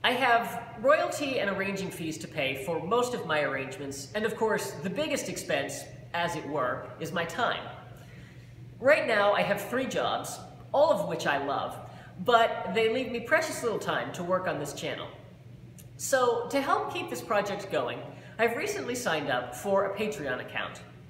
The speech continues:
Now, if you're not familiar with Patreon, it's a website that allows content creators like myself to receive financial support from their followers. If you enjoy the videos that I put out and can lend your financial support to keep the channel going,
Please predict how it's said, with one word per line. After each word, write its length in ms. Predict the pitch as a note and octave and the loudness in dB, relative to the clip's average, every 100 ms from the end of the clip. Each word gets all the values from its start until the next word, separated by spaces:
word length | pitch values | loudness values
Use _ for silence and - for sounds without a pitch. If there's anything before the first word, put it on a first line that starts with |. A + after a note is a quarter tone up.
| - - - - G3+ | -20 -18 -18 -12 0
Now, 340 | G#3 G3+ - A#3 | 4 4 4 2
if 160 | A#3+ | 2
you're 80 | C4+ | 0
not 200 | C#4+ F#4 | 0 0
familiar 400 | - A#3+ G#3 F3 | -2 -2 -2 -2
with 200 | D3+ D3+ | -4 -4
Patreon, 500 | F3 D3+ C3+ B2 B2+ - - - - | -6 -6 -6 -4 -4 -8 -14 -16 -2
it's 280 | A#3 B3 B3 - | 4 4 4 0
a 120 | A#3 | 4
website 680 | D4+ E4 - F#3+ D3 C#3+ F#3+ | 6 4 2 2 2 -2 -2
that 100 | A3 | 2
allows 340 | G#3 G3+ G3+ | 6 6 4
content 500 | - D4+ - C#4+ - | 2 2 2 -2 -2
creators 540 | - E3+ C#3 C#3 C3+ | -4 -2 -2 -2 -2
like 240 | F#3 G#3+ - | -2 -2 2
myself 560 | A3+ A3+ C3 A#2+ - - - - - - - | 0 2 0 0 -2 -10 -14 -16 -16 -12 -2
to 340 | C4+ B3+ B3 B3 | 0 2 0 0
receive 320 | B3+ C#4 C4 | -2 -2 0
financial 480 | C#4+ C4+ D4+ D4+ A3 | 2 2 2 0 -4
support 600 | F#3+ - C#3 C3+ - - | -8 -4 -2 -2 -6 -2
from 300 | G3 F3 E3 | 0 0 0
their 140 | E3+ | -4
followers. 640 | - B3 - - - - - - - - - - - - - - | -2 0 0 -4 -8 -12 -16 -18 -18 -18 -18 -18 -20 -20 -20 -10
If 140 | - C#4 | -8 -4
you 140 | E4+ | -2
enjoy 400 | G4 - G#3+ A3 | -2 2 2 4
the 80 | G#3 | 2
videos 400 | F#3+ F#3+ F#3 F3+ | 0 0 0 0
that 100 | F3+ | -2
I 80 | F3+ | -2
put 220 | F#3 D3 | -2 0
out 360 | A#2+ C3 - G3+ | 0 0 -2 0
and 320 | G3 F#3 D#3+ | 0 0 -4
can 240 | - A3 A#3 | -2 0 2
lend 180 | D4 | 0
your 100 | F#3 | 0
financial 520 | D#3+ D#3 C3+ C3 - D3 | -4 -2 -2 -4 -8 -10
support 440 | D#3+ - D3+ D3+ | -10 -4 -4 -4
to 40 | - | -6
keep 180 | A3+ | -8
the 60 | F#3+ | -6
channel 320 | - G#3 E3 | -4 0 0
going, 320 | C3 A#2+ A#2+ | 0 -4 -4